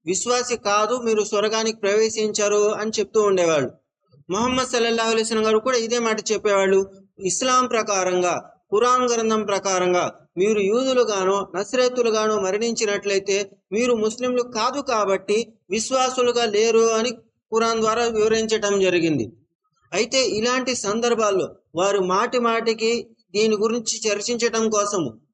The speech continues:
ముహమ్మద్ సల్లల్లాహు అలైహి వసల్లం గారి దగ్గరకు వచ్చేవాళ్ళు, ఏదో ఒక మాట చెప్పేవాళ్ళు, వారి దగ్గర ఎలాంటి సమాధానం లేక వెనక్కి వెళ్ళిపోతూ ఉండేవారు.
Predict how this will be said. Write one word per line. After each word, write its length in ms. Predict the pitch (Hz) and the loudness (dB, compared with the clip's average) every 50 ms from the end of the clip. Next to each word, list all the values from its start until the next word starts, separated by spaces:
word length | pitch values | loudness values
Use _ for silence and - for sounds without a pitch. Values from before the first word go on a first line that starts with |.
| - | -8
ముహమ్మద్ 380 | 156 160 180 214 233 233 233 226 | -4 -2 -2 0 0 0 -2 -2
సల్లల్లాహు 420 | - - 214 214 214 214 220 208 | -2 -2 0 0 2 0 0 0
అలైహి 140 | 214 214 214 | 0 -2 -2
వసల్లం 240 | 208 - 220 208 208 | -4 -4 -4 -2 -2
గారి 100 | 208 202 | -2 0
దగ్గరకు 400 | 190 202 190 180 208 208 208 214 | 0 -2 0 0 0 0 0 0
వచ్చేవాళ్ళు, 600 | 202 196 - 214 208 202 202 202 202 208 220 233 - - - _ _ _ - | -2 0 0 0 2 2 2 2 2 2 0 -2 -4 -10 -20 _ _ _ -2
ఏదో 300 | 170 196 220 233 233 233 | 0 2 2 2 2 0
ఒక 100 | 233 233 | 0 0
మాట 480 | 220 202 190 185 190 208 202 220 - 226 | -2 -2 0 -2 -2 -2 -4 -4 -2 -2
చెప్పేవాళ్ళు, 580 | 220 220 - 220 214 214 208 208 208 220 226 226 - - _ _ 165 | -2 0 0 2 2 4 2 2 2 0 -2 -4 -10 -20 _ _ -2
వారి 240 | 175 185 190 196 | -2 0 0 0
దగ్గర 300 | 190 185 196 196 214 233 | 0 0 -2 -2 0 0
ఎలాంటి 420 | 220 214 202 208 214 226 233 220 220 | 0 0 0 0 0 -2 -2 -4 -4
సమాధానం 600 | - 208 190 196 214 220 220 214 220 220 214 202 | -4 -4 -4 -2 -2 -2 0 0 0 0 0 0
లేక 440 | 196 208 214 208 214 233 247 247 247 226 | 0 -2 -2 -2 -4 -6 -6 -6 -6 -6
వెనక్కి 320 | 226 240 254 254 254 - | -6 -4 -4 -4 -4 -2
వెళ్ళిపోతూ 460 | 240 226 226 226 226 226 214 - 220 | -2 0 0 0 0 0 0 2 2
ఉండేవారు. 560 | 208 202 196 180 180 175 165 147 127 113 107 | 2 2 2 2 2 2 0 0 -2 -4 -8